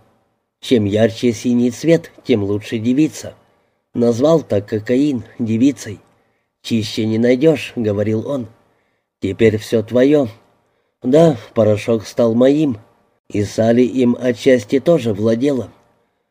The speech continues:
Она сказала, что надо отложить пару килограммов, продавать их по унциям.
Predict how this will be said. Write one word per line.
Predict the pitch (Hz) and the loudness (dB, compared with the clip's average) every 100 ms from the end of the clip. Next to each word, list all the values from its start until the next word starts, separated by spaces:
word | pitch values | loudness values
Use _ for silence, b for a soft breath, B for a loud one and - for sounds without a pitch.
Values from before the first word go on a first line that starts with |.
| _ | _
Она | - 117 123 | 0 2 2
сказала, | 120 151 139 170 147 107 | 2 0 2 2 2 0
что | - | -4
надо | 104 104 110 113 | -4 -2 -2 -2
отложить | 127 110 120 110 120 110 | -4 -2 -2 -2 -4 -4
пару | - 117 117 | -2 0 -2
килограммов, | 135 127 135 156 165 127 90 - _ _ - | -2 0 2 4 2 2 -4 -14 _ _ 0
продавать | 131 101 98 101 107 | 2 2 0 -4 -4
их | 123 110 | -8 -4
по | 131 | 0
унциям. | 139 160 139 - 104 | 2 2 -2 -6 -10